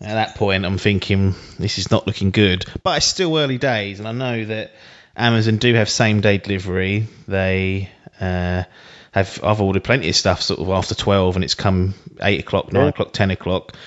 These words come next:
Speaker 1: Not ideal if it's gonna come at that time, 'cause I ideally wanted to play it, you know,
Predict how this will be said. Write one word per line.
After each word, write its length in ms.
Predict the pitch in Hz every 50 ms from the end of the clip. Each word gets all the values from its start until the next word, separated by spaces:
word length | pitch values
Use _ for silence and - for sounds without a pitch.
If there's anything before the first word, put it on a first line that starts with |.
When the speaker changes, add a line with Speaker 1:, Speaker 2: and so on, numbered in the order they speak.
| - -
Speaker 1:
Not 180 | - 185 240 233
ideal 500 | 247 226 202 160 160 120 120 139 170 185
if 80 | 180 175
it's 100 | - -
gonna 140 | - 151 135
come 200 | - 143 127 101
at 20 |
that 140 | 107 110 -
time, 260 | - 127 123 143 156
'cause 140 | 156 - 139
I 140 | 139 131 131
ideally 520 | - - 135 135 131 - 160 156 135 117
wanted 260 | 110 120 123 87 110 -
to 60 | 117
play 360 | - - 135 127 120 117 120
it, 120 | 127 - - _ _ _ _ _ -
you 80 | 139
know, 220 | 131 117 113 123